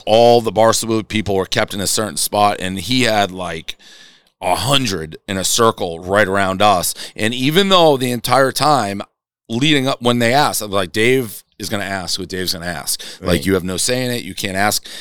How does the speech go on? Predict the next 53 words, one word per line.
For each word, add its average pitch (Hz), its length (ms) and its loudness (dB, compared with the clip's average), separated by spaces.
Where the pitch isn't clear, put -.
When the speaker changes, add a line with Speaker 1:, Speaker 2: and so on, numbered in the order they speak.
Speaker 1:
And 104 400 2
that, 120 220 4
they're 104 160 4
like, 98 180 -2
"Yup, 113 220 2
yup, 110 240 0
yup." 104 260 0
And 101 80 -6
then 101 120 -2
when 101 100 -4
the 110 100 4
interview 135 340 0
started 95 360 -2
right 98 260 -4
before, 104 300 -2
like, 87 180 -6
"You - 80 -18
can't 90 200 -10
ask 87 160 -6
this, 110 160 -2
you - 40 -6
can't 90 220 -8
ask 87 180 -6
this, 101 180 -4
you - 40 -10
can't 92 180 -6
ask 85 180 -4
this." 104 220 -2
And - 80 -6
they're 95 80 2
all 104 100 2
standing 98 380 -2
around. 90 400 -2
I 123 80 0
didn't 107 140 -2
care 104 180 -2
what 92 120 -2
they 87 120 -8
said. 92 340 -4
And 143 180 -2
it 175 80 4
was 208 220 6
a 160 40 0
softball. 147 440 4
People 160 240 -2
are 143 60 2
always 127 200 -2
like, 113 180 -4
"You 110 80 -8
weren't 151 260 -4
asking 127 400 -2
hard 101 240 0
questions." 123 240 0